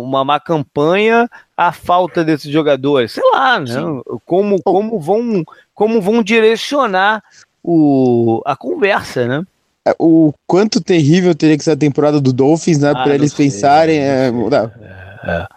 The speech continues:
Speaker 2: É muito difícil a gente ter essa medida, né, de, do,
Speaker 1: Pois é.
Speaker 2: do que precisa acontecer pra um cara, talvez,
Speaker 1: Pois
Speaker 2: perder
Speaker 1: é.
Speaker 2: o trabalho dele.
Speaker 1: Pois é, eu acho que existe uma pressão, mas ainda não é a, a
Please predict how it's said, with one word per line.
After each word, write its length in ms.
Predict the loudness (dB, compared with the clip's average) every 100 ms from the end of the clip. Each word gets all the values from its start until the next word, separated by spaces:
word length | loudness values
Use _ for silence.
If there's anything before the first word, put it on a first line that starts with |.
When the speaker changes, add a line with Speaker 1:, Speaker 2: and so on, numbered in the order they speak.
| -20 -8 -2
Speaker 2:
É 60 |
muito 240 | 0 0 0
difícil 480 | -2 0 0 2 0
a 20 |
gente 220 | 0 0
ter 80 | 0
essa 240 | 0 2
medida, 480 | 0 0 0 2 2
né, 140 | 2
de, 120 | 0 0
do, 140 | 0
Speaker 1:
Pois 180 | 0 -2
é. 120 | -4
Speaker 2:
do 120 | -2 0
que 200 | 0 0
precisa 540 | 2 0 2 2 2
acontecer 640 | 2 0 0 0 0 0
pra 120 | 0
um 120 | -2 0
cara, 280 | 2 2
talvez, 720 | 2 0 0 2 2 0 -6 -4
Speaker 1:
Pois 220 | -4 0
Speaker 2:
perder 300 | -2 2 2
Speaker 1:
é. 60 |
Speaker 2:
o 200 | 4 4 2
trabalho 400 | 0 0 0 0
dele. 320 | 0 0 -2 -6
Speaker 1:
Pois 220 | -4 -2
é, 260 | -2 0
eu 120 | 0 2
acho 240 | 0 -4
que 80 | -6
existe 480 | -6 -4 -4 -2 -2
uma 180 | -2
pressão, 640 | -2 -2 -2 -2 -2 0 0
mas 260 | -2 0
ainda 320 | 0 0 0 -2
não 240 | -2 0
é 280 | 0 0 0
a, 920 | -2 -2 -2 -4 -6 -6 -4 -4
a 40 | -6